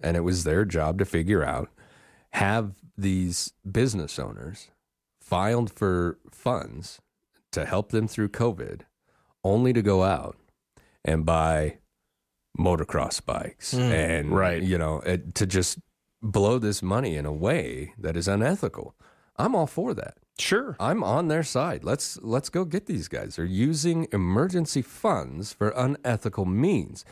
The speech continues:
Speaker 1: That's theft. And that's theft out of your pocket and my pocket.
Speaker 3: Mm-hmm. And anybody making over six hundred dollars.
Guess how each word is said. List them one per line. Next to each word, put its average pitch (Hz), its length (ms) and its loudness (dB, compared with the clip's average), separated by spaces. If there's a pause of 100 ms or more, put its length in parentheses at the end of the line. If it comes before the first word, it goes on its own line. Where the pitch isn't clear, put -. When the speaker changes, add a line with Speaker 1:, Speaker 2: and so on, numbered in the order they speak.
(220)
Speaker 1:
That's - 220 -2
theft. - 560 -2 (1000)
And 98 100 2
that's 156 240 0
theft 123 240 0
out 85 120 -2
of - 80 -12
your 135 240 2
pocket 165 520 -4 (320)
and 82 160 -4
my 98 320 0
pocket. - 440 -10 (160)
Speaker 3:
Mm-hmm. 95 520 -4
And 120 140 -2
anybody 95 540 -4
making 87 320 -6
over 87 160 -4
six - 240 -6
hundred 85 220 -6
dollars. 123 460 -4